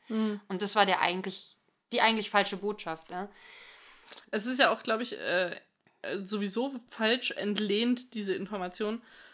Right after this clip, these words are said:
Speaker 1: weil ich glaube, eigentlich spielt es ja auf das Japanische an, weil die Japaner gar kein L haben,
Speaker 2: Hm.
Speaker 1: sondern nur das R.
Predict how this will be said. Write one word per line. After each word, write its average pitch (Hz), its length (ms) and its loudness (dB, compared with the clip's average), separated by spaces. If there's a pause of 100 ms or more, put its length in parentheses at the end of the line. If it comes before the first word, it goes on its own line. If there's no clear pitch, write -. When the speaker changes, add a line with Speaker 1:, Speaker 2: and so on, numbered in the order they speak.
(140)
Speaker 1:
weil 185 100 2
ich 196 80 -4
glaube, 220 280 0
eigentlich 247 360 -2
spielt 240 300 -4
es 240 120 -4
ja 202 120 -4
auf - 100 -10
das 202 160 -6
Japanische 220 640 -2
an, 202 300 -4 (420)
weil 196 160 2
die 196 100 -10
Japaner 220 520 0
gar 196 140 -2
kein 214 200 -4
L 214 400 0
haben, 196 460 -4 (100)
Speaker 2:
Hm. 269 240 0
Speaker 1:
sondern 208 240 0
nur 208 120 0
das 190 120 -4
R. 185 460 -2